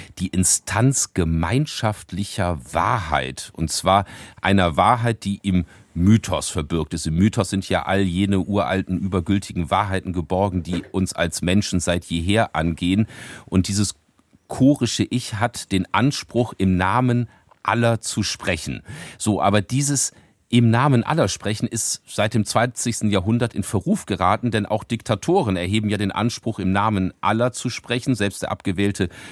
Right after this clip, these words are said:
U-S-Präsident Donald Trump hat ja genau das immer wieder für sich proklamiert, also dass er die Stimme des Volkes sei. Doch eben dieses Sprechen im Namen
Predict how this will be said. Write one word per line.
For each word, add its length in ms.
U-S-Präsident 800
Donald 240
Trump 340
hat 140
ja 80
genau 240
das 320
immer 320
wieder 180
für 140
sich 180
proklamiert, 580
also 220
dass 180
er 220
die 120
Stimme 580
des 240
Volkes 920
sei. 360
Doch 180
eben 280
dieses 380
Sprechen 560
im 180
Namen 480